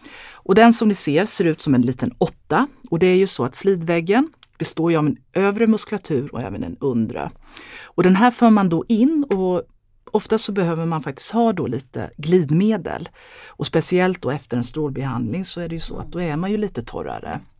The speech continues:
Så ett bra glidmedel som då inte innehåller några, några sockerarter som kan förstöra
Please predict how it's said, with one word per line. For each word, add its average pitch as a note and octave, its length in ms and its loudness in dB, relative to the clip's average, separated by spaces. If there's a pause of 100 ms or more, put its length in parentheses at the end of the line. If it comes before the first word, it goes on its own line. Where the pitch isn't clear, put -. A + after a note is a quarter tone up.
(500)
Så - 100 -8
ett - 260 -12
bra A#3 540 2
glidmedel C3+ 640 0
som D3+ 180 -4
då B2+ 180 -4
inte G3 380 0
innehåller C3+ 440 -4
några, B2+ 180 -8
några A#2 240 -8
sockerarter - 720 -8
som - 160 -12
kan - 120 -18
förstöra - 500 -12